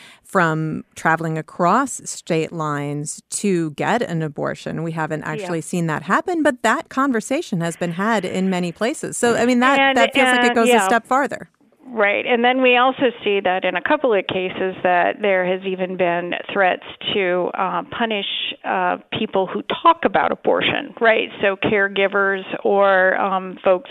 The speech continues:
Speaker 2: that are social workers or, or something like that. So now we're talking about other civil liberties, right? Um, you know, the freedom of movement, the freedom of speech, interstate commerce, and, uh, there's a whole lot of thorny, uh,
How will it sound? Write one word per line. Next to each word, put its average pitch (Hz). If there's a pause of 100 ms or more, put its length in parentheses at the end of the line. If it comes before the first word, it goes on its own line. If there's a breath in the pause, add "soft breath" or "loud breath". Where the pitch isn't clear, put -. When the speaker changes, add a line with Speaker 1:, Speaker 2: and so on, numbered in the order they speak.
Speaker 2:
that 175
are -
social 220
workers 185
or, 180
or 202
something 180
like 180
that. -
So 254
now 285
we're 302
talking 190
about 180
other 247 (140)
civil 196
liberties, - (100)
right? 185 (460 loud breath)
Um, 196
you 214
know, 214
the 202
freedom 233
of 190
movement, 180
the 175
freedom 190
of 175 (140)
speech, 170 (420 loud breath)
interstate 220
commerce, 214 (220)
and, 175
uh, 165
there's 196
a 170
whole 208
lot 185
of 175
thorny, 175 (380 loud breath)
uh, 175